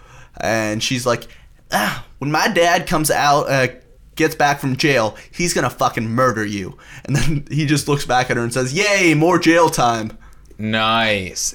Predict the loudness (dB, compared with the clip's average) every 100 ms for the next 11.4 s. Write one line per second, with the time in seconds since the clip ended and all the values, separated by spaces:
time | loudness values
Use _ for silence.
0 | -8 -4 0 2 4 4 2 -2 -8 -2
1 | 2 4 4 2 0 -4 -12 -12 0 2
2 | 4 4 2 -2 -14 -16 -14 -16 -16 -14
3 | -4 -2 0 2 2 2 2 2 2 0
4 | -2 0 2 2 2 2 2 2 0 -2
5 | -18 -14 -2 2 2 0 -2 0 2 2
6 | 0 2 0 -2 -4 -4 0 0 0 -2
7 | -4 0 0 0 -6 -8 -8 -10 -12 -10
8 | -4 -2 -2 -2 0 0 0 0 -2 -4
9 | -8 -4 0 0 -2 -6 -8 -16 -6 -4
10 | -2 -2 -4 -4 -8 -8 -4 -4 -2 -2
11 | 0 0 -2